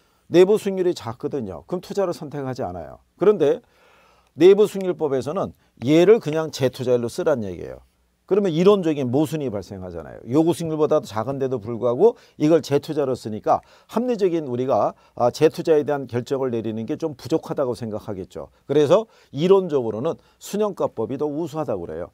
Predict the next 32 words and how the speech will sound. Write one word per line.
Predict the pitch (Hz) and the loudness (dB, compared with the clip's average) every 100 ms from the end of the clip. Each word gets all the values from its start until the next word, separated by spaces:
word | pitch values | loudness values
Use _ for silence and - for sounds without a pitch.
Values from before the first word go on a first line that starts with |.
| _ _ - _ | _ _ -20 _
그러면 | 190 214 | 0 2
이런 | 139 165 240 | 4 4 4
내용까지 | 175 156 160 160 147 143 | 4 2 2 0 0 0
물어보거나 | 113 135 123 117 127 143 | 0 0 2 -2 -2 -6
그러진 | 127 104 160 | -6 -8 -6
않고요. | 180 92 104 151 110 _ 107 | -8 -8 -4 -4 -4 _ -12
음, | 117 117 110 | -8 -8 -6
우리가, | 147 185 135 190 - _ _ | 0 4 4 2 -4 _ _
아, | 120 131 123 117 - _ _ _ | 0 4 4 2 -4 _ _ _
뭐 | 135 | -2
예를 | 139 147 | 0 0
들어서 | 147 185 196 | 0 -2 -4
재투자율을 | - 160 - 190 196 185 170 160 | 4 2 4 2 2 2 0 -4
기준으로 | 139 127 123 | -6 -8 -4
했을 | 107 - | -6 -6
때 | 95 151 - _ _ | -4 -2 -2 _ _
또는 | - 175 190 | -4 -2 -2
부의 | 147 165 175 | 2 4 4
극대화를 | 147 135 151 139 135 120 | -2 -2 0 0 -2 -4
기준으로 | 123 117 117 | -8 -6 -6
했을 | 104 104 | -6 -8
때 | 95 113 107 196 - _ | -4 -2 2 0 -2 _
순영가법이 | - 190 185 180 160 151 139 196 | -12 -4 -4 -2 -4 -2 -4 -2
내부 | 156 131 127 | -2 -2 -2
수익률법보다 | 127 117 - 107 117 165 | -8 -10 -8 -6 -4 -6
우수하다. | - 143 - 104 - 50 _ _ | -4 -10 -6 -8 -8 -14 _ _
예, | 123 | -4
이렇게만 | 120 165 - 160 208 | 0 0 0 0 0
여러분들이, | 123 110 107 101 80 151 214 _ | -2 -2 -4 -8 -4 -4 -4 _
예, | 101 | -10
생각하시면 | 98 131 131 117 107 98 | -8 -6 -4 -4 -6 -12
되겠고요. | 92 85 80 151 | -10 -10 -6 -6